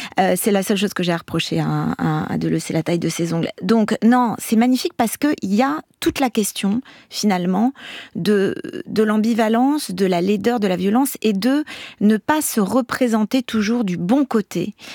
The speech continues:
la bonne conscience. Moi, j'ai pas voulu écrire un roman de gauche, euh, mignon,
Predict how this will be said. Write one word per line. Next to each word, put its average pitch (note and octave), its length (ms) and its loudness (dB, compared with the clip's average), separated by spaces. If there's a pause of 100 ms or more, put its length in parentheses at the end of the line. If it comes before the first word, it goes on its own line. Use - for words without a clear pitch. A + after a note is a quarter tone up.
(160)
la F#3+ 120 2
bonne A3+ 240 4
conscience. G#3+ 460 0 (300)
Moi, C#4+ 120 4
j'ai A#3 140 2
pas C4+ 220 0
voulu A3+ 460 2 (100)
écrire A#3 680 0 (160)
un G3+ 340 0 (600)
roman F#3+ 480 2 (800)
de F#3 140 0
gauche, G3+ 500 0 (340)
euh, G#2+ 140 -2
mignon, F#3+ 500 2